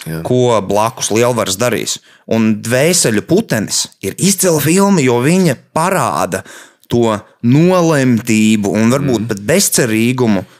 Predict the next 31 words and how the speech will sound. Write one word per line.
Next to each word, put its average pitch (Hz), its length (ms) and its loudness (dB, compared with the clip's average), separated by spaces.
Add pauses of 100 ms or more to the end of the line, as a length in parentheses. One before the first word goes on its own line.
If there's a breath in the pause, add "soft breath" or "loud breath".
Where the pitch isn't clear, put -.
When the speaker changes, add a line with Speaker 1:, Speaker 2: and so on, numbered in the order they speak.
Speaker 2:
un 107 120 -2
to 101 140 0
tumsu, 143 600 0 (320)
kādā 131 360 0
tu 123 100 -8
tiec, 147 460 -2
ierauc 143 380 0
iekšā, 180 500 -2
ka 110 80 -8
tu 139 180 0
esi 113 220 0
vienkārši 113 420 -2
lielvaru 113 440 0
krustugunīs, 107 760 -4
kā 82 180 -8
maza 101 300 0
Speaker 1:
Mm. 98 80 -2
Speaker 2:
nācija. 101 460 -4 (720 loud breath)
Un, 113 540 2
um, 107 720 0
Speaker 1:
Nu 95 140 -4
jā. 117 120 0
Speaker 2:
un 120 80 2
viņa, 139 240 0
viņa 143 260 -2
parāda 127 500 -2
to, 165 260 0 (440 loud breath)
teiksim, 113 480 0
nu, 147 200 0 (480)
kā 165 200 -2
tie 117 320 -2